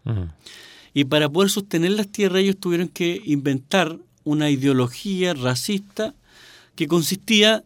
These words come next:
Speaker 2: en que las tierras las tenían que tener ellos porque ellos las sabían trabajar y no los indígenas porque los indígenas eran flojos, borrachos y ahora terroristas.
Speaker 1: Claro.
Speaker 2: Entonces todo esto, lo,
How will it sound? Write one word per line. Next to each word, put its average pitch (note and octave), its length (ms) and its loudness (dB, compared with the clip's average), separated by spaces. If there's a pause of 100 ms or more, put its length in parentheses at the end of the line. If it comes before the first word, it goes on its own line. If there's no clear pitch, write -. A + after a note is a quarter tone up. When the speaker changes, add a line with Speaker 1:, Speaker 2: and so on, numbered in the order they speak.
(120)
Speaker 2:
en D#3 120 -2
que F3+ 120 0
las D3+ 140 0
tierras F#3+ 280 2
las F3 80 0
tenían D#3+ 480 2
que D3 140 -2
tener D3 260 4
ellos E3 240 2
porque C#3 220 -6
ellos D#3 120 2
las C#3+ 120 -2
sabían D3 200 2
trabajar C#3+ 380 -2
y C3+ 60 4
no D3 180 4
los E3 160 4
indígenas D#3 480 -2
porque C3+ 180 -4
los B2 80 0
indígenas C3+ 360 -2
eran A2 180 -4
flojos, C3+ 420 -4
borrachos C3+ 540 -4 (420)
y - 60 -4
ahora C3 180 2
terroristas. B2 640 0 (320)
Speaker 1:
Claro. A2 300 0 (680)
Speaker 2:
Entonces E3 300 -2
todo B3+ 200 2
esto, G#3+ 600 -2
lo, D3 160 -2